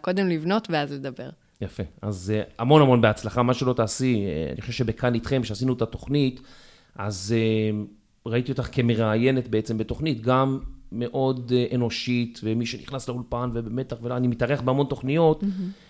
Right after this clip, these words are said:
Speaker 2: לפעמים אתה בא ל-, לא, לא אזכיר שמות, לפעמים אתה בא לתוכנית, שניים מגישים בטלפון שלהם, ואתה כזה, אוקיי, אתה יודע, כאילו, משהו, לשבור את המתח טיפה, זה, כלום. ואז יש את האות, ואז הם פונים אליך. הם לא מבינים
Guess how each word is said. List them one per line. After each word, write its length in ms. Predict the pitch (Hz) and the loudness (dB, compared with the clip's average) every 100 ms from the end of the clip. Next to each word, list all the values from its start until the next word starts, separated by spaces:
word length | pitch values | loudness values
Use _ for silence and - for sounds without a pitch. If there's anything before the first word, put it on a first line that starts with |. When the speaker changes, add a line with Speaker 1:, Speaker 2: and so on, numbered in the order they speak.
| _ _ | _ _
Speaker 2:
לפעמים 220 | - 147 | 0 2
אתה 100 | 147 | 2
בא 120 | 135 147 | 4 4
ל-, 160 | 143 | 4
לא, 220 | - 170 143 | 6 6 8
לא 80 | |
אזכיר 220 | 156 151 151 | 6 6 -2
שמות, 280 | 202 226 | 2 2
לפעמים 160 | - 190 | 2 2
אתה 80 | 170 | 4
בא 100 | 160 | 4
לתוכנית, 440 | 156 139 156 214 208 - - - | 2 0 2 2 0 -8 -16 -10
שניים 240 | 147 175 | 0 2
מגישים 340 | 165 143 - 151 | 4 2 2 2
בטלפון 460 | - 147 160 180 | 4 4 4 0
שלהם, 340 | 180 190 220 247 - - - - - _ _ - | 2 2 2 0 -6 -20 -20 -20 -20 _ _ -4
ואתה 160 | 117 | -2
כזה, 640 | 143 139 131 131 127 123 123 - | 0 2 4 4 4 4 2 -6
אוקיי, 200 | 120 180 | -4 -4
אתה 180 | 165 156 | 0 0
יודע, 120 | 147 | 2
כאילו, 300 | 147 120 110 | 0 0 0
משהו, 320 | 127 156 156 | 0 -2 0
לשבור 280 | 120 113 127 | 0 0 0
את 80 | 135 | 0
המתח 680 | 123 120 113 110 135 180 196 | 2 2 0 2 2 2 0
טיפה, 480 | - 165 151 131 123 | -4 -2 2 2 2
זה, 120 | 135 | -2
כלום. 540 | - - 202 214 120 110 | -6 2 8 8 8 4
ואז 280 | 156 170 147 | 4 4 2
יש 140 | 160 | 0
את 80 | - | 0
האות, 360 | - 226 233 | 6 8 8
ואז 160 | 160 175 | 4 4
הם 60 | 160 | 4
פונים 260 | 156 135 | 4 4
אליך. 220 | 107 101 85 - | 2 -2 -8 -2
הם 120 | 147 | 2
לא 100 | 220 | 2
מבינים 480 | 151 151 208 180 | 4 4 4 4